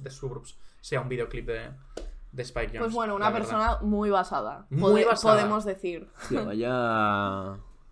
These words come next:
Speaker 3: vaya variedad, eh, de videoclips.
Speaker 1: Eh,
Speaker 3: Tiramos
Speaker 1: tenemos
Speaker 3: a
Speaker 1: estrenos,
Speaker 3: estrenos.
Speaker 1: porque de estrenos no sé nada. O sea,
Speaker 2: A ver,
Speaker 1: para mí esta
Speaker 2: tampoco
Speaker 1: semana no ha existido.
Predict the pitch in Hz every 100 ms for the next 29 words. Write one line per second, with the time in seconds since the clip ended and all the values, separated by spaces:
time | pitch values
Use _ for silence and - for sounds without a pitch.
0 | - - - - 104 113 143 135 104 101
1 | 131 107 120 123 104 104 101 101 95 110
2 | 131 131 - 202 - - 135 135 127 147
3 | 147 156 143 139 135 131 - 151 110 139
4 | 151 156 165 160 143 135 127 139 170 -
5 | - _ - 202 208 202 - 196 190 208
6 | 208 220 220 214 208 202 202 190 139 165
7 | -